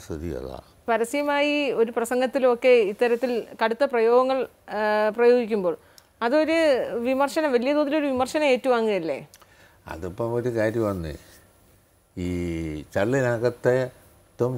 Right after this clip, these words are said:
Speaker 1: ചാറുണ്ടാവുമെന്നാണ് കാരണവന്മാർ, പഴയ കാരണവന്മാർ പറയുന്നത്. ത-, പ്രാഥമികമായി ചില വിമർശനങ്ങളെല്ലാം വന്നെങ്കിൽ പോലും ആത്യന്തികമായി പ്രശ്നമില്ല, ശരിയായിരിക്കുമെന്നാണ് എൻ്റെ അനുഭവം. അതാണ്.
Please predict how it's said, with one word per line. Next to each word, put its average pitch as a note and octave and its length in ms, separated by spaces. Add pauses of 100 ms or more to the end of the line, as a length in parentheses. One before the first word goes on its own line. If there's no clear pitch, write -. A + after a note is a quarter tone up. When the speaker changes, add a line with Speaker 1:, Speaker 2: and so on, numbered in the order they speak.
(100)
Speaker 1:
ചാറുണ്ടാവുമെന്നാണ് F2+ 1040 (120)
കാരണവന്മാർ, D#2+ 520 (140)
പഴയ F2+ 260
കാരണവന്മാർ E2 480 (120)
പറയുന്നത്. - 440 (800)
ത-, G2+ 120 (120)
പ്രാഥമികമായി C3+ 920 (200)
ചില A#2+ 140 (140)
വിമർശനങ്ങളെല്ലാം A2+ 1040
വന്നെങ്കിൽ E2+ 480
പോലും C#2+ 320 (560)
ആത്യന്തികമായി A2+ 960 (520)
പ്രശ്നമില്ല, D#2+ 640 (160)
ശരിയായിരിക്കുമെന്നാണ് D#2 1120 (220)
എൻ്റെ E2+ 220
അനുഭവം. D2+ 400
അതാണ്. - 300